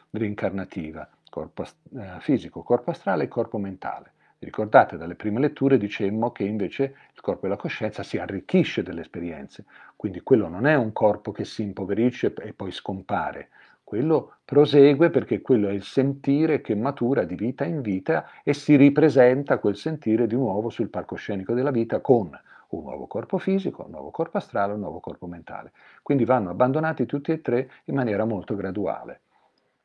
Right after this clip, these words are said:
Dice Maria Vittoria, l'equilibrio karmico si può ristabilire anche prima del trapasso, quando cioè si prende coscienza della causa mossa? E beh, eh, alcune, dunque, intanto una causa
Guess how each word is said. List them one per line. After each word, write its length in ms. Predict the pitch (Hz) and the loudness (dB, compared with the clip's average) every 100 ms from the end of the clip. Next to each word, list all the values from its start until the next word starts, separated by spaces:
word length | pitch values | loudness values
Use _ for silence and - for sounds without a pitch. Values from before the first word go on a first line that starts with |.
| _ _ _ _ _ _ _ | _ _ _ _ _ _ _
Dice 320 | 151 160 - | -2 -2 0
Maria 280 | 113 113 127 | 0 2 2
Vittoria, 520 | 101 - - - 82 | 2 -4 -6 -6 -4
l'equilibrio 500 | 120 151 226 190 104 | -4 0 2 2 0
karmico 560 | - 82 65 76 78 - | -4 -8 -8 -14 -14 -14
si 220 | - 151 | -4 -4
può 440 | 151 170 160 - - _ _ _ - | 0 4 4 2 -4 _ _ _ 0
ristabilire 720 | 135 139 143 131 156 156 131 | 0 2 0 2 2 4 4
anche 320 | 123 113 123 | 2 -2 -2
prima 400 | - 156 127 87 | 2 2 2 -2
del 160 | 85 | -8
trapasso, 800 | - - 101 90 - - - 92 _ _ | -10 -12 -12 -14 -14 -16 -16 -18 _ _
quando 280 | 110 117 104 | -6 -4 -6
cioè 200 | - 104 | -6 -6
si 160 | - | -6
prende 300 | - 104 98 | -8 -6 -6
coscienza 680 | 101 101 - - 110 107 - | -8 -12 -8 -4 -2 -4 -10
della 180 | 95 90 | -10 -10
causa 420 | - 95 98 90 | -8 -8 -8 -8
mossa? 640 | 101 104 - - - 92 104 _ _ - _ _ _ | -6 -6 -8 -14 -12 -12 -14 _ _ -20 _ _ _
E 140 | - 196 | 0 10
beh, 260 | 214 131 | 10 10
eh, 720 | - 123 123 117 110 110 104 - _ _ _ | 2 -2 0 0 0 -2 -4 -10 _ _ _
alcune, 760 | - 127 113 - 202 180 135 113 | 0 0 0 0 6 8 6 2
dunque, 260 | 120 90 | -6 -8
intanto 460 | 104 135 175 143 - | 0 6 6 6 2
una 240 | 123 107 - | -2 -8 4
causa 720 | 139 135 135 117 107 87 | 10 10 10 6 2 0